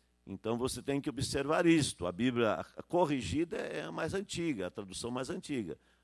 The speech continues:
Atualizada já tá dizendo, eles atualizaram. Quiseram colocar, é, pra facilitar mais na linguagem, do, na compreensão da linguagem, mas acabaram tirando, né?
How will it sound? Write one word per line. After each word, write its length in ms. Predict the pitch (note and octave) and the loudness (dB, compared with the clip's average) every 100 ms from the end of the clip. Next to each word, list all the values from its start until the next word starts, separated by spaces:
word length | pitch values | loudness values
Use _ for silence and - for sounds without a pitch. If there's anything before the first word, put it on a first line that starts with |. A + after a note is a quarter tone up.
| _ | _
Atualizada 840 | - C3 C#3+ C3+ C#3 A#2 C3+ D3+ | 0 0 2 2 2 2 4 6
já 140 | E3 - | 4 0
tá 160 | - | -4
dizendo, 200 | C3+ C3+ | -4 -2
eles 100 | G#2 | -2
atualizaram. 840 | B2+ - C#3 D#3+ E3 C3 B2+ G2 - _ _ _ | -6 -6 -8 -6 0 4 6 4 0 _ _ _
Quiseram 360 | - E3 F3+ F#3 | -6 2 4 4
colocar, 880 | F3+ F3+ D#3 - D#3 E3+ F#3 D#3 - _ _ - | 4 8 8 6 6 8 6 2 -10 _ _ -4
é, 280 | D#3 E3 | 2 2
pra 200 | D#3+ C#3+ | 2 0
facilitar 840 | C#3+ - D3 B2 C#3 - C#3 D3 C3+ | -2 0 -2 -2 -8 0 4 4 4
mais 220 | A#2 C3+ | 0 0
na 80 | B2 | -2
linguagem, 580 | A#2 A2+ G#2 C3+ B2+ F#2+ | -2 -2 4 6 4 0
do, 120 | A2 G#2 | -8 -4
na 120 | A#2 | -4
compreensão 600 | - A#2 A2 G#2 G2+ A2+ | -2 -4 -2 -4 -2 -2
da 100 | G2+ | -2
linguagem, 380 | G2 A2 D#3+ D3+ _ _ | -2 -2 -2 -4 _ _
mas 300 | - D3 D3+ | -8 -4 -4
acabaram 580 | D#3+ F3 F3 B2+ C3+ D3+ _ _ _ _ _ - | -4 -4 0 4 4 2 _ _ _ _ _ -10
tirando, 720 | - G#3+ D3 D#3 D#3 G2+ F2 | -6 0 2 2 2 0 -4
né? 220 | F2 G2 | -4 -4